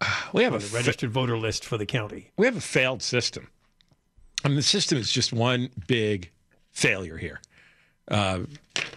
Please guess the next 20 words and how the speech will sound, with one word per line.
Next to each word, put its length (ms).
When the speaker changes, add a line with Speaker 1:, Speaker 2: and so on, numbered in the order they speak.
Speaker 1:
and, 220
and, 280
you 80
know, 100
I, 220
we, 300
we 260
talked 240
about 200
Dean 260
Logan, 380
who 200
is 180
the, 300
uh, 140
corrupted, 600
uh, 100
head 340
of, 240
uh, 220